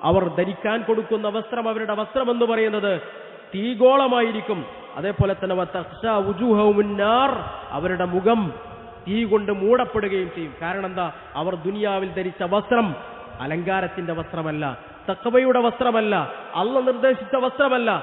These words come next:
പകരം ആർഭാടത്തിന്റെ വസ്ത്രമായിരുന്നു, അഹങ്കാരത്തിന്റെ വസ്ത്രമായിരുന്നു. അതുകൊണ്ട് തീ ജ്വലിക്കുന്ന തീഗോളത്തിന്റെ വസ്ത്രമാണ് നാളെ പരലോകത്ത് അവർക്ക് ധരിക്കാൻ കൊടുക്കുന്നത്. ഫല്ലദീന കഫറു, അവിശ്വാസികളായ ആളുകൾ,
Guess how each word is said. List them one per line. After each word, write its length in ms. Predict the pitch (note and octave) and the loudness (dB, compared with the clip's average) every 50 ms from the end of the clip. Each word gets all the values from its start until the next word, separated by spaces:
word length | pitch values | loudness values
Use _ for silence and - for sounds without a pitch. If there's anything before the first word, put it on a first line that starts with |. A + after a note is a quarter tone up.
| - - - - | -4 -10 -8 -4
പകരം 340 | F3+ F#3 G3 G#3+ G#3+ G#3+ G3+ E3 - - - - - | -2 0 0 0 0 0 -2 -4 -8 -12 -14 -8 -4
ആർഭാടത്തിന്റെ 760 | C#3 E3+ F#3+ A3 G#3 A3 A3 G#3+ G3+ G3+ - A3 G#3 G3 G3 | -2 -2 -2 0 0 2 2 2 0 -2 -4 -6 -4 -4 -4
വസ്ത്രമായിരുന്നു, 680 | F#3 F#3 F3+ - G3+ F#3+ F#3+ F3 F3 E3 E3 E3 D3+ C3+ - - - - - | -4 -4 -4 -4 -2 0 0 0 0 0 0 -2 -2 -4 -4 -8 -12 -10 -6
അഹങ്കാരത്തിന്റെ 680 | D#3+ F3+ G#3 B3 C4 C#4 C#4 C4+ C4+ C4+ C4+ B3+ B3+ | -4 -4 -2 -2 0 0 0 0 0 -2 -4 -6 -4
വസ്ത്രമായിരുന്നു. 680 | A#3+ A#3+ A#3 - C#4 C4 A#3+ A#3+ A#3 A3 A3 G3+ F#3 D3+ - - - - | -4 -6 -4 -4 -4 -2 0 0 0 0 0 -2 -4 -6 -8 -12 -12 -8
അതുകൊണ്ട് 420 | C#3 E3 F#3+ A3 A#3 A#3+ A#3+ A3+ A3+ G3+ D3 - - - - - - - | -6 -2 0 2 2 2 0 -2 -2 -2 -4 -6 -10 -16 -18 -16 -10 -6
തീ 100 | G3+ A3+ B3+ C#4 C#4+ | -4 -4 -2 -4 -4
ജ്വലിക്കുന്ന 540 | A3+ A#3 C4 C4+ C#4+ - - B3+ C4+ B3 B3 | 0 0 0 0 0 -2 -6 -6 -4 -4 -4
തീഗോളത്തിന്റെ 840 | B3 - A#3 A#3+ C4+ A#3 G#3 B3+ C4 C#4 D4 C#4 C#4+ C#4 C4+ B3+ B3+ | -4 -4 -4 -4 -4 2 2 4 4 4 2 0 -2 -4 -4 -4 -4
വസ്ത്രമാണ് 560 | A#3 B3 B3 - B3+ B3+ A#3+ A#3 A#3 A3 G#3+ F3 - - - - - - | -4 -4 -4 -4 -4 -2 0 0 0 0 0 -2 -4 -8 -14 -16 -8 -2
നാളെ 260 | D3+ E3+ G3+ A3 A#3 | 0 2 4 4 2
പരലോകത്ത് 680 | A3+ A3 G#3 A3 A#3 A#3 A#3+ A3+ G#3 A3 - - A3 G3+ F#3+ - | 2 2 0 0 2 2 2 0 0 -2 -4 -4 -4 -4 -2 -2
അവർക്ക് 280 | F#3 G#3 G#3 - A3+ G3 | -2 -2 -2 -2 -2 0
ധരിക്കാൻ 400 | G3 G#3+ A#3 A3+ - C4+ B3+ B3+ B3+ | 0 0 0 0 0 0 0 0 0
കൊടുക്കുന്നത്. 520 | B3+ B3 A3+ A#3 - A#3 A3 G#3+ G3+ G3+ F3 - - - - - - | 0 0 0 0 -2 -2 -2 0 0 0 -2 -2 -4 -10 -16 -18 -2
ഫല്ലദീന 520 | - - F#3 G#3+ G#3+ G#3+ G3 G#3+ G#3+ G#3 | 0 2 2 4 2 2 2 2 0 0
കഫറു, 420 | G#3 G#3 A#3+ A3 - A3+ G#3+ A3 A3 G#3 G3+ - - - - - | 0 0 2 2 4 4 4 4 2 2 0 -4 -8 -10 -8 -6
അവിശ്വാസികളായ 800 | F3+ A#3 A#3+ - - C#4 C4+ B3+ - C4 A#3+ A#3+ A#3+ A3 A3 G#3+ | -4 -4 -4 -2 0 0 0 0 0 -2 0 0 2 2 2 2
ആളുകൾ, 300 | G#3 G#3 G3+ F#3 F#3+ | 0 0 0 -2 -2